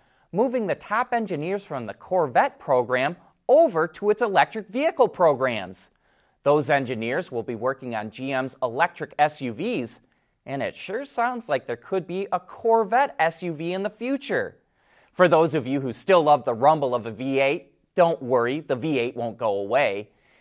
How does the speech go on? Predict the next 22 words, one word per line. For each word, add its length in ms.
In 140
fact, 420
the 80
C 320
eight 200
is 100
going 300
to 80
get 200
an 220
overhead 580
cam 300
five 360
and 100
a 40
half 280
liter 260
flat 460
plane 260
crank 400
V 220
eight 260